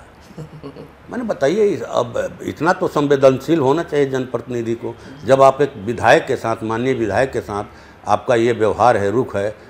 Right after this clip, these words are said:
तो आप, आप जनता, आम जनता को क्या समझते हैं?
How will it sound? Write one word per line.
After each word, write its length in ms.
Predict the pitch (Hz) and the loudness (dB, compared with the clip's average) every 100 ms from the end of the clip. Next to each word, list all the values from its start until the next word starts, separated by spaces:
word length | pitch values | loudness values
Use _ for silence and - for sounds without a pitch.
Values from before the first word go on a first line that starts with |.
| - | -8
तो 80 | 110 | 0
आप, 240 | 120 127 - | 2 2 0
आप 260 | 127 139 107 | -2 -2 -4
जनता, 320 | 123 127 151 | -4 0 0
आम 260 | 131 147 | 0 -2
जनता 280 | 147 151 175 | -4 -4 -4
को 120 | 160 | -4
क्या 200 | 120 110 98 - 92 | -2 -4 -4 -12 -14
समझते 320 | 95 87 - | -10 -10 -14
हैं? 120 | 71 | -20